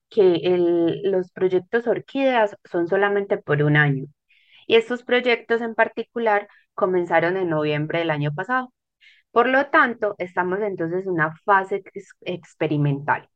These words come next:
¿cierto? Estamos en reducción del tamaño del material, ¿cierto? Porque el material debe estar en polvo tal cual como lo es el cemento.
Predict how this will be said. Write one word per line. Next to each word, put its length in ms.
¿cierto? 320
Estamos 560
en 640
reducción 760
del 220
tamaño 500
del 180
material, 580
¿cierto? 380
Porque 240
el 80
material 560
debe 160
estar 260
en 140
polvo 480
tal 240
cual 200
como 280
lo 100
es 220
el 120
cemento. 680